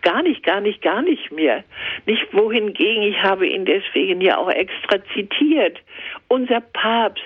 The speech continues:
in jeder Verlautbarung und fast in jedem Tag, er predigt ja jeden Tag, <laughs> uns immer wieder ermahnt, um Himmels Willen, in dieser Zeit müsst ihr besonders euch um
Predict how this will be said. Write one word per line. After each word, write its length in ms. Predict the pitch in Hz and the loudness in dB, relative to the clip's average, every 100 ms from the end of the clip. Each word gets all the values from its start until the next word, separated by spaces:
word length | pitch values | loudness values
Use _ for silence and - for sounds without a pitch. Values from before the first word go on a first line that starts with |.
| - - - - - | -16 -16 -12 -12 0
in 600 | 247 247 240 226 214 - | 2 2 2 2 -2 -4
jeder 380 | - 233 294 262 | 2 4 4 0
Verlautbarung 880 | - 185 170 202 - 170 160 156 156 | 2 2 2 0 -2 -2 0 0 -2
und 200 | 135 - | -4 0
fast 220 | 233 226 | -2 0
in 220 | - 240 | 2 2
jedem 560 | 247 208 240 269 285 233 | 2 2 2 2 0 -2
Tag, 260 | - 196 202 - | 0 0 -2 -4
er 140 | - 185 | -2 -2
predigt 520 | - 202 214 196 202 | 0 0 2 -2 0
ja 100 | 190 | 2
jeden 400 | 156 160 185 175 | 4 2 0 -4
Tag, 300 | - - - - _ - - - | -4 -4 -4 -12 _ -18 -16 -4
<laughs> 520 | 214 196 196 - - - | -2 0 -2 -4 -2 0
uns 200 | 240 233 - - | 0 -4 -4 -2
immer 280 | 254 247 | 2 0
wieder 220 | 226 214 202 | 2 2 2
ermahnt, 720 | - 185 190 202 202 190 - _ | 0 -2 0 0 -2 -4 -12 _
um 200 | 202 190 | -2 0
Himmels 340 | 208 233 226 - | 0 0 -2 2
Willen, 320 | 202 196 185 - - | 2 0 -8 -14 -4
in 160 | - 208 | 0 2
dieser 280 | 233 247 220 | 2 2 0
Zeit 320 | - 208 190 - - - - | 0 0 0 -4 -16 -16 -2
müsst 460 | 185 233 240 - | 2 2 2 -4
ihr 180 | - 226 | 0 0
besonders 760 | 190 196 180 220 294 247 170 160 - _ - - _ | 2 0 0 2 2 2 2 -2 -16 _ -20 -20 _
euch 240 | 202 196 - - _ - - _ _ - | 2 2 0 -16 _ -20 -20 _ _ -2
um 320 | 254 262 | 0 0